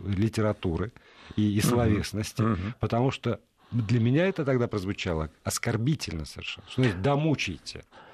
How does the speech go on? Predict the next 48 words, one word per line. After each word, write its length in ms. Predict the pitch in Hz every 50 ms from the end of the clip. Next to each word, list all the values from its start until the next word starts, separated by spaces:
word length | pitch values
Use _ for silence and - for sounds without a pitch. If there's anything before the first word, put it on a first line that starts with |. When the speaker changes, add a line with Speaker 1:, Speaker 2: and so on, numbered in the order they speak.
| - - -
Speaker 1:
Домучите 420 | 113 135 143 196 220 - - 104
Speaker 2:
Мгм. 80 | 135 151
Speaker 1:
то, 160 | - 190 196
что 180 | - - - 160
я 300 | 139 139 160 170 - - - - - - - - - - - 143 131 131
просто 320 | 127 175 175 - 165 170 160
Speaker 2:
Мгм. 80 | 147
Speaker 1:
вот, 240 | 139 165 - - -
э, 140 | 165 156 147 - - -
в, 440 | - - - 127 - - - 196 127
в, 160 | - - -
в 80 | 139
себя, 500 | - - 175 151 139 160 165 165 165 147 139 131 107 127 113 -
в, 120 | - 196 139
в 60 | -
сам, 200 | - - 131 120
Speaker 2:
Да. 60 | 120 - - -
Speaker 1:
вот 160 | 139 156 151
этот 240 | 175 151 160 147 -
текст, 400 | - 170 143 - - - - - - - - -
не 40 |
знаю, 160 | 139 160 151 127
всосал 640 | - - 175 170 - - - 220 240 233 220 147
и 180 | 151 147 160 160
не 120 | 147 175
мог 160 | 185 190 - -
Speaker 2:
Да. 60 | 131
Speaker 1:
оторваться 520 | 127 156 165 160 175 202 226 226 - 196
от 100 | 190 151
него. 220 | 147 147 120 98 - - - - -
Как 160 | - 160 -
она 160 | 170 160 165
посмела? 640 | 165 - 160 - - 151 151 147 127 101 87 76 - -
Speaker 2:
Да-да. 320 | - 110 120 139 131 120 113
Speaker 1:
И 120 | 120 135
всё. 320 | 135 - - - 123 104 95
И 80 | 95
у 60 | 98
нас 240 | 104 113 123 - -
отношения 480 | 110 - 117 113 - - 147 151 143 113
с 100 | - -
ней 120 | 117 120
разладились 600 | 113 110 107 104 135 160 170 160 143 113 - -
вот 220 | - 101 - - 110
исключительно 640 | 104 95 - - 110 - - - 135 135 135 131 127
из-за 380 | 117 107 101 98 90 87 95
того, 340 | - - 95 95 92 101 110
что, 320 | - - - - 90 90